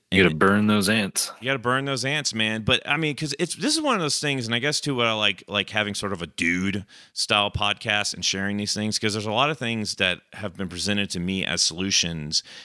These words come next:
Speaker 2: and the dude in me is just like, "That's a bunch of horse wash." And this was one of those
Speaker 1: Mm.
Speaker 2: things where, um, it, when it was kind of first suggested, I, it was like, "Ant, seriously, what difference? So what if I see it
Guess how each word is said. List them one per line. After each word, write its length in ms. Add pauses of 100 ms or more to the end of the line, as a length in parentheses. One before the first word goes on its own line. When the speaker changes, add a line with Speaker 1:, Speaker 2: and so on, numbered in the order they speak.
(140)
Speaker 2:
and 280
the 80
dude 500
in 180
me 320 (200)
is 120
just 180
like, 220
"That's 320
a 60
bunch 240
of 80
horse 320
wash." 500
And 140
this 160
was 100
one 180
of 60
those 220
Speaker 1:
Mm. 20
Speaker 2:
things 480 (340)
where, 480
um, 520 (480)
it, 500
when 300
it 60
was 140
kind 160
of 60
first 160
suggested, 580
I, 240
it 80
was 320
like, 300
"Ant, 320
seriously, 460
what 240
difference? 560
So 240
what 240
if 120
I 260 (120)
see 480
it 180